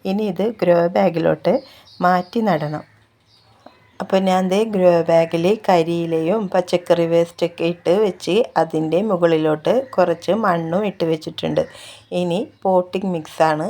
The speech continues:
ഇതിൽ ഇട്ട് കൊടുക്കേണ്ടത്. അപ്പോൾ പോട്ടിംഗ് മിക്സ് എന്താണെന്ന് അറിയാലോ, ഡോളോമൈറ്റൊക്കെ ഇട്ട് ട്രീറ്റ് ചെയ്ത മണ്ണിലോട്ട് വേപ്പിൻ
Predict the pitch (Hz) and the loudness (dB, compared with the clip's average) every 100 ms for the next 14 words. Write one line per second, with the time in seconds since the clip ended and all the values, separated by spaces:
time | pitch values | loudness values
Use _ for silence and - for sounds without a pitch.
0 | 285 - 180 170 180 202 190 165 156 156 | -8 -6 -4 -2 -2 -2 -2 -2 -2 -4
1 | 151 151 147 151 220 302 - - - - | -4 -2 0 2 0 0 -12 -20 -8 -4
2 | 175 185 185 175 180 180 185 - 233 220 | -2 2 4 4 2 -2 -4 -2 0 2
3 | 185 175 175 175 170 160 160 175 170 165 | 2 0 0 0 0 -2 -2 -4 2 2
4 | 160 160 165 165 165 165 170 156 180 - | 4 0 -2 -4 -4 -4 -6 0 -2 -2
5 | - 190 185 180 202 180 170 185 170 156 | -2 0 0 0 0 2 2 2 0 0
6 | 156 156 156 156 208 - - - - 185 | -2 -2 -2 2 2 0 -8 -20 -12 0
7 | 185 185 208 | 2 2 0